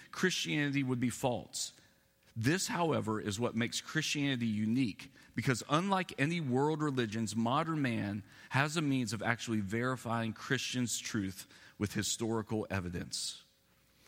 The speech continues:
Well, let me apply it. It's a joyful reality that he knows your name. Look again at verse sixteen. She, he says to her, "Mary." It's intensely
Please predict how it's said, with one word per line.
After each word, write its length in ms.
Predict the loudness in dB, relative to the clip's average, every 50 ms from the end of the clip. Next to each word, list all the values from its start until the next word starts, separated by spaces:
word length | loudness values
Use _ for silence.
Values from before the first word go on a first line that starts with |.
| -20 -20 -20 -20 -20 _ -4
Well, 100 | 0 0
let 120 | 2 4 4
me 80 | 2
apply 320 | 2 2 2 2 2 4 2
it. 80 | 0
It's 160 | -2 -2 -2
a 40 | -2
joyful 640 | -2 0 0 2 2 4 2 2 0 0 0 0 0
reality 560 | 2 2 2 2 2 2 2 2 0 0 -2 -2
that 120 | -2 -4
he 300 | -6 -2 0 2 2 2
knows 500 | 2 2 2 2 2 2 2 0 0 -2
your 140 | -2 -2 0
name. 540 | 0 0 2 2 0 0 -2 -2 -4 -6 -10 -14 -20 -20 -20 -20 -20 -20 -14 -6 -2
Look 180 | 0 2 2 2
again 280 | 0 2 2 0 0
at 80 | 0 0
verse 200 | 0 0 0 0
sixteen. 680 | -2 -2 -2 -4 -4 -4 -2 0 0 0 0 -2 -4 -6 -12 -18 -10
She, 360 | -6 -2 -2 0 0 -2 -2 -2
he 180 | 0 0 2 2
says 200 | 2 0 0 0
to 80 | 0
her, 140 | 2 2 2
"Mary." 840 | 2 2 2 2 2 2 2 0 0 0 -2 -4 -6 -8 -10 -14 -16 _ _ _ _ _ _ _ _ _ _ _ _ _ _ -12 -6 -2
It's 160 | 0 0 2
intensely 840 | 2 0 0 -2 0 0 0 0 0 0 0 0 2 0 0 0